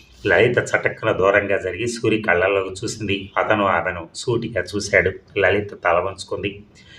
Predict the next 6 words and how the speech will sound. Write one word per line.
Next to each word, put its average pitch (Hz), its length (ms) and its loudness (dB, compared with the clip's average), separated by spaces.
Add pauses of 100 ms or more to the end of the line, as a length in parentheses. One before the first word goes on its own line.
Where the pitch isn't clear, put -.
(300)
"ఎందుకు 104 400 4
తల 92 160 4
వంచుకున్నావు?" 110 560 0 (260)
అడిగాడు 95 380 2
సూరి. 98 520 0 (460)
"సిగ్గు." 117 640 6